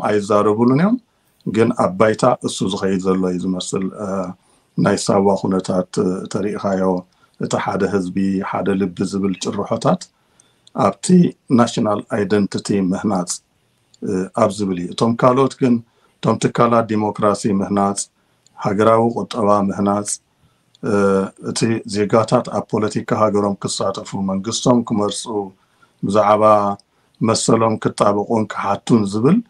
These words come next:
እዚ ንጎኒ፣ እ፣ እ፣ እ፣ ተወጊኑ እዩ ዘሎ፣ እ፣ ንግዚኡ። እ፣ ንሓዋር እውን ዝኸውን፣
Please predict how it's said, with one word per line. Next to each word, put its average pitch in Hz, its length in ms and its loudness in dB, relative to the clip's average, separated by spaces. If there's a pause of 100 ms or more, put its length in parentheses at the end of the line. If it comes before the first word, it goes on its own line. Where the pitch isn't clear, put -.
(320)
እዚ 104 240 -2 (420)
ንጎኒ፣ 107 520 2 (380)
እ፣ 127 120 -2 (360)
እ፣ 113 100 -4 (380)
እ፣ 110 120 -8 (220)
ተወጊኑ 107 460 2
እዩ 101 140 0
ዘሎ፣ 95 240 0 (300)
እ፣ 117 100 -16 (280)
ንግዚኡ። 95 480 -14 (800)
እ፣ 90 100 -2 (160)
ንሓዋር 101 540 2
እውን 113 220 4
ዝኸውን፣ 98 480 0